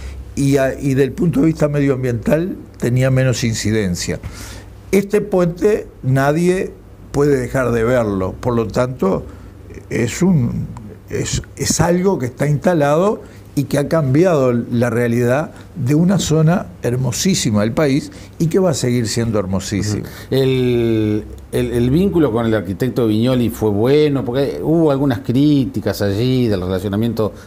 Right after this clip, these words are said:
Speaker 2: de él con el Estado, la obra, cómo se dio.
Speaker 1: Eh, el arquitecto Viñoli es un arquitecto de mucho prestigio, no solo a nivel nacional, sino a nivel internacional.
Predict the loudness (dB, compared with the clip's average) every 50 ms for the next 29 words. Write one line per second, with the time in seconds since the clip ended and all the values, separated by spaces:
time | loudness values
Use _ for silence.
0 | -12 -6 -2 0 2 0 2 0 0 0 0 0 -2 -2 -2 -2 0 0 0 0
1 | 0 0 0 0 0 0 0 0 0 0 0 2 2 2 2 2 0 0 -2 -2
2 | -4 -4 -6 -6 -4 -4 -4 -2 0 0 0 0 0 -2 -4 -8 -14 -20 -20 -20
3 | -20 -20 -20 -20 -20 -20 -20 -20 -20 -20 -20 -20 -18 -14 -12 -8 -6 -6 -4 -6
4 | -6 -8 -12 -18 -20 -20 -14 -8 -6 -4 -4 -2 -2 -4 -2 -2 -2 -2 -2 -4
5 | -2 0 0 2 2 2 2 2 2 2 2 2 2 2 0 0 0 0 2 2
6 | 2 0 -2 0 -2 -2 -2 0 0 2 2 2 2 0 0 0 0 0 2 0
7 | 0 0 -2 -2 -2 -2 -2 -2 -2 -2 -2 0 0 0 -2 -2 -2 0 0 2
8 | 2 2 0 0 -2 -2 -2 -2 -2 0 0 0 -2 0 0 0 2 2 2 2
9 | 0 0 2 2 2 2 0 -2 -2 -2 -2 0 2 2 2 2 0 0 -2 -2
10 | -4 -2 0 0 2 2 2 2 0 0 0 0 0 0 0 -2 0 0 -2 -2
11 | 0 -2 -2 0 0 0 0 0 0 0 -2